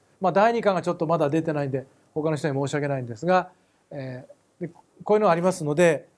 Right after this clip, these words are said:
まあ、まだ皆さんお若いからあれですけども、いずれ、まあ、皆さんにもお願いしてるんですが、英語でなんか、なん-、何を書いてもオーケーだから出してよというふうに皆さんにお願いしてます。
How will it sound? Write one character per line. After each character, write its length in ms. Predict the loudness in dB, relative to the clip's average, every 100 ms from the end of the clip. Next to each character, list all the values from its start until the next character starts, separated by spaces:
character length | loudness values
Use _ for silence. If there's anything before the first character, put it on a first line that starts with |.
| _ -2
ま 120 | 4
あ、 20 |
ま 120 | 4
だ 80 | 4
皆 160 | 2 2
さ 120 | 4
ん 20 |
お 40 | 4
若 200 | 4 2
い 60 |
か 80 | 2
ら 60 | 2
あ 40 |
れ 60 | 0
で 80 |
す 100 | -2
け 80 | -4
ど 80 | -2
も、 80 | 0
い 40 |
ず 120 | 4
れ、 300 | 6 6 4 -6 _ _ -2
ま 80 |
あ、 40 | 4
皆 220 | 4 4
さ 100 | 4
ん 20 |
に 60 | 0
も 80 | 0
お 40 |
願 100 | 0
い 120 | 0
し 60 | 0
て 80 | 0
る 80 | -2
ん 20 |
で 80 | -6
す 100 | -4
が、 200 | -4 -4 _ _ _ -4
英 200 | 4 4
語 100 | 6
で 280 | 6 6 4
な 120 | -2
ん 40 | 2
か、 220 | 0 0
な 140 | 0 0
ん-、 160 | 0
何 180 | 0 2
を 60 | 4
書 80 | 4
い 60 |
て 80 | 2
も 240 | -2 0 0
オ 40 |
ー 40 |
ケ 60 | 2
ー 40 |
だ 100 | 0
か 60 | 0
ら 120 | -4 -10 _ _ _
出 140 | -6 -4
し 60 |
て 80 | -4
よ 100 | -6 -10 _ _ _
と 60 | -6
い 40 |
う 60 | -2
ふ 40 |
う 60 | 0
に 220 | -2 -4 _ _ _ -8
皆 180 | -6
さ 120 | -4 -2
ん 20 |
に 80 | -2
お 60 |
願 160 | -2 -8
い 40 |
し 40 | -14
て 80 |
ま 100 |
す。 40 | -20